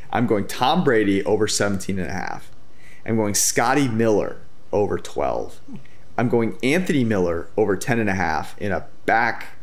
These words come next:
they have to come back, uh, situation. Um, and then I'm going under Cairo Santos, seven points, <laughs> because this dude is absolutely hitting the goalpost on Thursday Night Football in Chicago.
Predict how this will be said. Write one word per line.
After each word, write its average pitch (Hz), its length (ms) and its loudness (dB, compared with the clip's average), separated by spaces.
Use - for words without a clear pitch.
they 101 140 0
have 117 220 -2
to 101 60 -4
come 107 280 -2
back, 101 460 0
uh, 98 240 2
situation. - 720 -2
Um, 104 640 2
and 113 120 2
then 120 100 4
I'm 120 180 4
going 117 280 2
under 127 560 2
Cairo 147 460 4
Santos, - 600 2
seven 110 460 2
points, - 600 -2
<laughs> - 180 -8
because 117 260 2
this 139 200 4
dude 127 420 4
is 104 680 4
absolutely 104 840 2
hitting 98 260 2
the 85 60 -2
goalpost 85 680 0
on 87 180 -2
Thursday 90 320 -4
Night 78 160 -4
Football 76 500 -2
in 90 100 -4
Chicago. - 440 -4